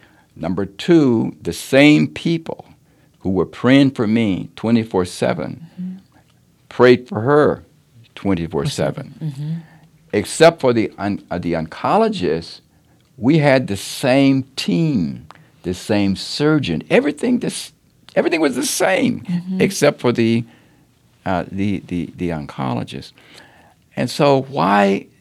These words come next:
Speaker 1: did she pass away? And, and, and here again, what helped me is that I believe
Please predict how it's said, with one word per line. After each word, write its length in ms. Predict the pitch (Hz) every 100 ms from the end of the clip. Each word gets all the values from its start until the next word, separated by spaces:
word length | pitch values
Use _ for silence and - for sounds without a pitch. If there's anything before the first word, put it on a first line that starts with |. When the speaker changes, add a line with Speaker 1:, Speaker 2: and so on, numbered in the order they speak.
| _ _ _ _ _
Speaker 1:
did 160 | 139
she 800 | 131 - - 139 - 82 - 165 160 - _ _ _ _ _ _ _ _ _ -
pass 320 | 151 151 156
away? 400 | 110 131 127 -
And, 340 | 113 104 110 - _ _ _ _
and, 160 | 220 190
and 200 | 180 202
here 200 | 320 196
again, 720 | 151 127 127 123 120 120 - - _ _ _
what 160 | 143 120
helped 400 | 113 156 147 -
me 340 | 78 69 65 71 _ _ _ _ _ _ _ _ _ _ -
is 140 | - 98
that 300 | 95 90 - - _ - _ _
I 140 | 107
believe 760 | 139 156 135 92 85 82 82 85